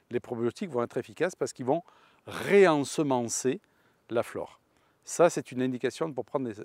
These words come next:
des, des probiotiques. La levurose, c'est quoi ? C'est quand, euh,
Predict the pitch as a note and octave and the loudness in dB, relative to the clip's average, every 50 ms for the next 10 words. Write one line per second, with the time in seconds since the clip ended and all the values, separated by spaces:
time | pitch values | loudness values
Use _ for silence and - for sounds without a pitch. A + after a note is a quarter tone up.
0 | - G2+ G2+ A2 G2+ F#2 - G#2 A2 A2 - - A2+ G2 F2+ - - - - - | -14 -10 -8 -6 -6 -6 -6 -8 -8 -8 -8 -10 -12 -12 -14 -18 -18 -20 -20 -20
1 | - _ _ _ _ _ _ _ _ _ _ _ _ _ - - _ _ _ _ | -20 _ _ _ _ _ _ _ _ _ _ _ _ _ -20 -20 _ _ _ _
2 | _ _ _ _ _ G#2+ C3 F3 G3+ A#3+ A3+ F#3 F3+ E3+ F#3 G3+ F#3+ - - B2+ | _ _ _ _ _ 6 8 8 8 8 6 4 6 6 6 6 4 2 -4 -6
3 | - - A#2 A#2 - - _ _ - - - C#3 - - F3 F3 F3+ E3 - - | -2 0 2 2 2 0 _ _ -18 -12 -10 -8 -2 0 2 2 2 0 -4 -4
4 | D3+ D3 C#3+ | -2 -2 -4